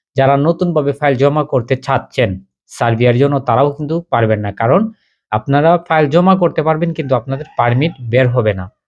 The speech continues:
আপনারা এজেন্সিতে জমা করতে পারবেন, এজেন্সি আপনার ফাইল নেবে, কিন্তু দুই মাস পর্যন্ত এম্বাসিতে কোনো রকম কাজ হবে না। অর্থাৎ totally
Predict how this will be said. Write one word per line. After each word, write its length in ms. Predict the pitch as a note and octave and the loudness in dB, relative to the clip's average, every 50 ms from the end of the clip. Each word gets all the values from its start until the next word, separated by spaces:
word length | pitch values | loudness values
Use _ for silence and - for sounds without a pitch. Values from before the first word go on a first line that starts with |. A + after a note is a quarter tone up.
| _ _ _ | _ _ _
আপনারা 320 | - A2 - - B2+ B2 C3+ | -10 -8 -4 -2 0 2 2
এজেন্সিতে 520 | C3 B2 A#2 A2+ B2 C#3 C3 - - C#3 | 2 2 2 2 2 0 -2 -4 -4 -2
জমা 220 | B2+ C#3 C#3+ C#3 C3 | 0 0 0 0 0
করতে 280 | C3 C3+ A#2 A#2+ C3+ | 0 -2 -4 -2 -2
পারবেন, 300 | C3+ C3+ C3+ C#3+ D#3+ D#3 | -2 -2 0 0 0 0
এজেন্সি 420 | C3+ A2+ A2 A2+ B2 C3 B2+ - C3+ | 0 -2 -2 0 -2 -4 -2 -4 -4
আপনার 200 | - - C3 A#2+ | -2 -2 -4 -4
ফাইল 300 | - - C3+ C3+ C3 C3 | -2 -2 -2 0 0 0
নেবে, 180 | C3 A#2+ B2+ | 0 0 -2
কিন্তু 500 | A#2+ - D#3 D#3 D#3+ E3 G#3 A#3+ C4 C4 - _ _ _ _ _ _ _ _ - A#2 | -2 -4 -6 -8 0 2 2 2 2 0 -8 _ _ _ _ _ _ _ _ -4 0
দুই 300 | A2+ D3 F3 G3 G3 F#3 | 2 4 4 4 4 4
মাস 360 | C3+ B2 C3+ D#3 D#3 - - _ | 2 2 2 0 -2 -4 -4 _
পর্যন্ত 440 | E3 D#3 C#3+ C3+ D3 D3 C#3+ B2+ D#3+ D#3+ - - | -2 -2 -2 -2 -4 -6 -4 -4 -6 -6 -6 -6
এম্বাসিতে 640 | A#2+ A#2 A#2 A#2 C3 C3+ B2+ - D#3 - - D3+ | -6 -4 -2 -2 -2 -2 -4 -6 -8 -4 -4 -4
কোনো 480 | - - - B2+ A#2+ A#2+ B2+ C3+ C#3 C3 | -4 -2 0 2 2 4 4 4 4 4
রকম 440 | A#2 A2+ A2 A2+ - - C#3+ D3 D3+ | 4 2 2 2 0 -2 -2 -2 -2
কাজ 340 | - - B2 A#2 A#2+ A#2 - - - | -4 -4 -2 0 0 -2 -4 -4 -2
হবে 280 | A#2 A#2 A2+ B2 A#2+ | 0 2 2 2 2
না। 340 | G#2+ G#2+ A2+ A#2+ A2 - - _ _ _ _ _ _ _ - | 2 0 0 -2 -2 -4 -6 _ _ _ _ _ _ _ -2
অর্থাৎ 360 | B2+ B2 C3 - E3+ E3 D#3+ - - _ | -2 -2 0 0 0 0 0 -2 -4 _
totally 680 | C#3+ C#3+ C#3+ F3 E3+ E3+ F3 F3+ F3+ F#3 F#3 F#3 F3+ F#3 | -2 0 2 2 2 4 4 4 4 4 4 2 0 -4